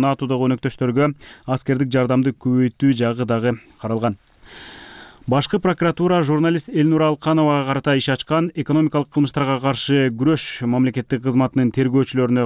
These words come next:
кылмыш ишин козгоду. Күнөөсүз экени белгилүү адамды кылмыш жоопкерчилигине тартуу беренеси боюнча шектелип жатышканын Алканова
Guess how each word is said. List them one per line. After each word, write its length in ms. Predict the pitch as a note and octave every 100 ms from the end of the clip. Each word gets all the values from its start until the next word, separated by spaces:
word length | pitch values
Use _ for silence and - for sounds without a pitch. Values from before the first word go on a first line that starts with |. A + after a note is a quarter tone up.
| -
кылмыш 300 | C3 B2+ A#2
ишин 160 | C3 B2+
козгоду. 380 | C#3 D3+ D#3+ F3 - - - - B2+
Күнөөсүз 460 | D3 F3 D#3+ E3+
экени 240 | D#3+ E3 D#3+
белгилүү 380 | D#3+ D#3 F3 D#3+
адамды 320 | D#3+ D#3+ D3
кылмыш 380 | - D#3 F3 -
жоопкерчилигине 640 | E3 C#3+ D#3 C#3+ D3 D#3
тартуу 460 | D3 C#3+ C#3+ - E3+
беренеси 320 | D#3+ D3+ C#3
боюнча 320 | C#3+ C#3 D3 C#3
шектелип 480 | - C3+ - C3+ A#2
жатышканын 640 | C3 - - B2+ C#3+ E3+ C3
Алканова 480 | - D3 C#3+ C#3